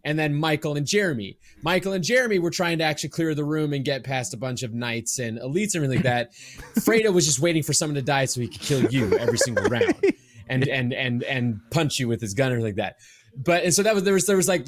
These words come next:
Speaker 1: those two games happening, but then those two games had to, had to stop because you, someone brought up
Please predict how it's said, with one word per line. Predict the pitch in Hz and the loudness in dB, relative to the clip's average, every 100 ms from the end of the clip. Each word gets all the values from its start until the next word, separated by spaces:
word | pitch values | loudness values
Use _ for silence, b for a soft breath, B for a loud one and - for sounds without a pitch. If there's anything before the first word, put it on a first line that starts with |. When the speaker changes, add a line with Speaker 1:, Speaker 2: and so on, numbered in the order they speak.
| 151 | 0
Speaker 1:
those | 208 208 | 2 2
two | 247 | 0
games | 226 214 190 | 0 0 0
happening, | 185 190 185 160 135 127 B B - | 0 0 -2 -2 -2 -4 B B -4
but | 175 | 0
then | 196 190 180 - | 2 2 -2 -2
those | 160 208 196 | 2 2 2
two | 233 | 0
games | 208 196 | 0 0
had | 165 175 | 0 0
to, | 175 139 | -2 -4
had | 156 151 | -2 -2
to | - 156 139 - | 0 0 0 -2
stop | - - 190 170 139 131 | -2 0 0 0 -2 -8
because | 143 - 165 156 147 131 - | -8 -4 -2 0 0 -2 -8
you, | 135 165 175 | -10 -8 -4
someone | - 220 233 | -2 -2 -4
brought | 190 196 190 | 0 0 2
up | 185 - | 0 -2